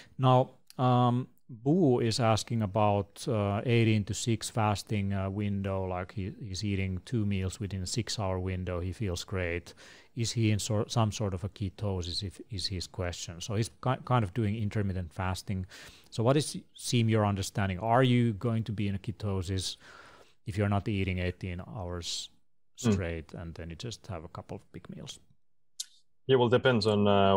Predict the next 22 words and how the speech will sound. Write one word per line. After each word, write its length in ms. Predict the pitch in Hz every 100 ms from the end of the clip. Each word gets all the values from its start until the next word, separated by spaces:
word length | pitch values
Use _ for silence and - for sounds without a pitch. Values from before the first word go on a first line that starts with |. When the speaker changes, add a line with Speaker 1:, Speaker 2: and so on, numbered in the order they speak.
| - 110
Speaker 2:
what 100 | 107
he's 160 | 104
eating 360 | 151 131 110 98 - - -
and, 380 | 98 95 92 98
uh, 100 | 95
how, 160 | 104 101 98
uh, 80 | 95 107
adapted 380 | 113 107 98 95
he 260 | 107 104
is. 300 | 95 85 - - _ -
So, 140 | 113 101 98
uh, 80 | 98
if 60 | 101
you're 160 | 113 127
eating, 280 | 113 104
um, 360 | 101 98 98 92 - _ _ _ -
like, 100 | 107
a 20 | 110
lower 240 | 147 139 131
carb 160 | 120
diet, 400 | 117 120 113 101 -
um, 400 | 110 107 101 98